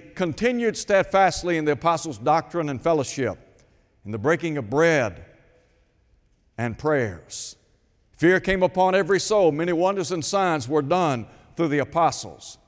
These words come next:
Now look at verse forty-four. All who believed were together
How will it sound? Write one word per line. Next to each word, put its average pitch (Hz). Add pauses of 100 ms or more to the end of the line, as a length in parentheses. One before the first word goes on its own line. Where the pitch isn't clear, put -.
(180)
Now 185
look 202
at 151
verse 151
forty-four. 131 (960)
All 226
who 220
believed 160
were 147
together 147